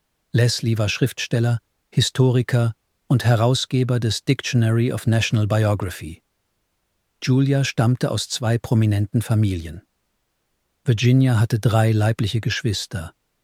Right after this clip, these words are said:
Vanessa, Thoby und Adrian, sowie mehrere Halbgeschwister, darunter Gerald und George Duckworth. Die Familie lebte in Kensington,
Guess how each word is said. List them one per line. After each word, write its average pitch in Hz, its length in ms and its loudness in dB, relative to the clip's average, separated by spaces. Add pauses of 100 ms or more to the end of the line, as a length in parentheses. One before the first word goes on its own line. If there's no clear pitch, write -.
(120)
Vanessa, 117 760 0
Thoby 113 560 0
und 110 280 -4
Adrian, 113 560 0 (400)
sowie 127 300 2
mehrere 123 580 2
Halbgeschwister, 113 880 -2 (420)
darunter 117 460 2
Gerald 117 840 0
und 120 240 2
George 110 500 -2
Duckworth. 90 720 -8 (1500)
Die 123 60 2
Familie 151 540 2
lebte 123 360 0
in 117 140 -2
Kensington, 98 840 -2